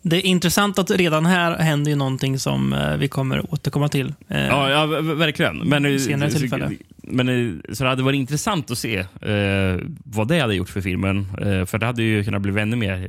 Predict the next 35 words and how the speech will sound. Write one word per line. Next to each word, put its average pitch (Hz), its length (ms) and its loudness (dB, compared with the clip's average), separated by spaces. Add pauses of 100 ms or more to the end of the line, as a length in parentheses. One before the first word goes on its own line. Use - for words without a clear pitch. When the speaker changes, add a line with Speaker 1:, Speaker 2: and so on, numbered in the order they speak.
Speaker 2:
eh, 98 60 -2
visuellt, 95 720 -4
eh, 92 380 -2 (260)
in-, 98 140 -2
intressant. 107 420 -2 (540)
Speaker 1:
Det - 80 -8
hade 175 160 4
kunnat 180 140 4
Speaker 2:
Eh. 175 40 2
Speaker 1:
bli 165 140 4
en 165 80 4
mer 156 260 2
unik 185 400 4
film 127 280 -2
i 127 40 0
alla 127 140 0
fall. 135 180 0 (340)
Eh, 135 280 2
Speaker 2:
Mm. 131 120 2 (160)
Speaker 1:
känns 123 300 0
det 143 60 0
som 131 180 0
att 135 140 -2
det 139 60 0
var 131 120 0
mer, 127 340 0 (420)
eh, 50 380 -2 (240)
nu 147 180 2
blev 135 220 2
det 135 80 0
mest - 460 -4 (600)
en 139 300 -2 (460)
stab-, 151 420 -2
alltså 180 200 2
en, 196 160 2